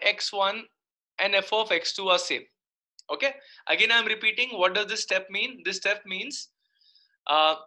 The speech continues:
that the two inputs X one and X two are giving you the same output, is giving you the same output. Now let us see whether the inputs themselves are same or not, or is there any other possibility which we cannot negate,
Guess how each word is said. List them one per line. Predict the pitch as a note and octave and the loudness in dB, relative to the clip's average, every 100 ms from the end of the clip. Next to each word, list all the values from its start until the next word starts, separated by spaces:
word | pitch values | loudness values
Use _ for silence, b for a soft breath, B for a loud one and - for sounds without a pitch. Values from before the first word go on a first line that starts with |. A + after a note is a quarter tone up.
| _ | _
that | - F3 F3 | 0 2 2
the | G3 | -2
two | - C4+ E3 - - | -2 -4 -6 -10 -8
inputs | A3 B3+ A3 G3+ | -8 -2 0 0
X | - F3 - | 0 -2 -2
one | G#3 | -4
and | G3+ | 0
X | D#3+ - | 0 -2
two | - A3 - | -4 -2 2
are | D#3 | 2
giving | D3+ D3 F3+ F#3 | 0 -4 -4 -4
you | D3 C#3+ | -6 -4
the | G#3+ | -6
same | - - G#3+ A3 A#3+ - | -6 -4 2 2 0 -4
output, | - C3 - - F#3 - - _ _ _ _ | -2 -2 -2 -6 -6 -8 -20 _ _ _ _
is | C3 | -10
giving | C3+ C#3 C#3+ | -6 -6 -6
you | C#3 | -4
the | A#3+ | -4
same | - D3 B2+ | 0 -2 -2
output. | A2 - - | -4 -6 -6
Now | D3 | -2
let | F3 G3+ | 0 0
us | C4 | 0
see | - A3+ | -2 -4
whether | G3+ G3 | -2 -2
the | G#3 G3+ | 0 0
inputs | F3 E3+ A3 G#3+ | -2 -4 -8 -4
themselves | F#3+ F#3+ F#3 A3+ A#3+ A#3 | -4 -4 0 0 0 2
are | A3 | 2
same | - F3+ F3 | 2 0 2
or | E3 D3+ | 2 2
not, | D3 F#3+ - b b _ | 0 0 -6 b b _
or | D#3 F3 - | 4 6 4
is | F#3 E3+ | 2 2
there | F#3+ F3 | 0 2
any | F3 G#3 E3+ | 0 -2 -2
other | E3 F3+ | 0 0
possibility | F3+ C3 - D3 E3 - C3+ - | 2 0 0 -6 -4 -4 -6 -8
which | C3 - | -8 -6
we | D#3+ | -6
cannot | B2 B2 B2+ | -4 -4 -6
negate, | D3 D3 C4 - | -8 -6 -6 -6